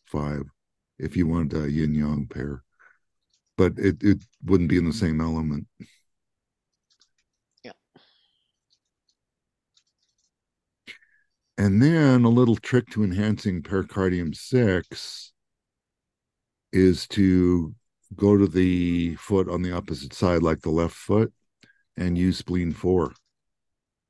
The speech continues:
Speaker 1: because spleen four and pericardium six work synergistically to enhance each other's effects.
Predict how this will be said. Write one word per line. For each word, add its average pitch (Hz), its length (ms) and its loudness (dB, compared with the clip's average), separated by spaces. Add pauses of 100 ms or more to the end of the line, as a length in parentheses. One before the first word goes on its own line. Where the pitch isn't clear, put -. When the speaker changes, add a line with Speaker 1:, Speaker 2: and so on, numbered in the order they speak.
(160)
Speaker 1:
because 90 300 0
spleen 92 320 0
four 87 240 -4
and 80 100 -4
pericardium 82 520 -2
six - 340 -6
work 78 240 -2
synergistically 82 880 -2
to 78 100 -2
enhance 80 400 -4
each - 140 -8
other's 78 340 -2
effects. 80 600 -6